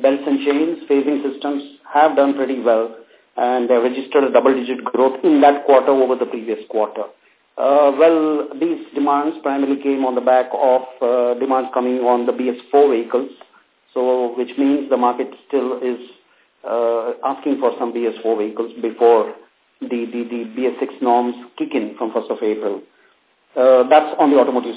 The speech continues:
side of the business. And on the industrial side, yes, wind is registering a very strong growth for us, uh, primarily because all the wind manufacturers have, uh, uh, decided to make India an export base.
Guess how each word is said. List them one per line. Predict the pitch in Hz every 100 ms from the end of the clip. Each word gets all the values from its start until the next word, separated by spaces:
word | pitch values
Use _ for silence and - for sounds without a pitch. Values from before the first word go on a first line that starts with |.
| -
side | 131
of | 113
the | 120
business. | 131 160 95 95 - -
And | 131 113 117 113
on | 117 139
the | 143
industrial | 160 196 202 196 185 -
side, | 175 185 165
yes, | 156 196 - -
wind | 135 185 165
is | 151
registering | 139 143 - 151 131
a |
very | 110 117 120 -
strong | 123 135
growth | 147 156 -
for | 160 160
us, | 160 - - _ _ _ _ _
uh, | - 127 127
primarily | 139 147 143 147 143
because | 139 139 135 131
all | 131 131
the | 131
wind | 123 131
manufacturers | 127 127 123 117 - 120 123 120 -
have, | - 127 120 117 120
uh, | 113 113 - - - _ _ -
uh, | 113 110
decided | 131 131 127 131 131
to | 131
make | 123 123 123
India | 147 139 127 120 117
an | 117 110 113
export | 117 - - 123 120
base. | 147 156